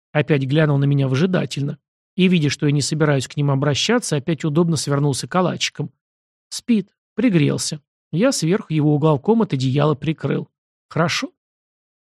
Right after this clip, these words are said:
Ну что же, можно и самому поспать.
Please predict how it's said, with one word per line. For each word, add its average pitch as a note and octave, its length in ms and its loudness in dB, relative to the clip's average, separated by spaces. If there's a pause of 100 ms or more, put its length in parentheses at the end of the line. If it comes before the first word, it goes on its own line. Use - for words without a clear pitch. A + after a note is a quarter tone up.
(160)
Ну F3 140 0
что C#3 180 0
же, - 140 -6 (420)
можно A3+ 300 2
и A#3+ 40 4
самому B3+ 420 0
поспать. - 560 -6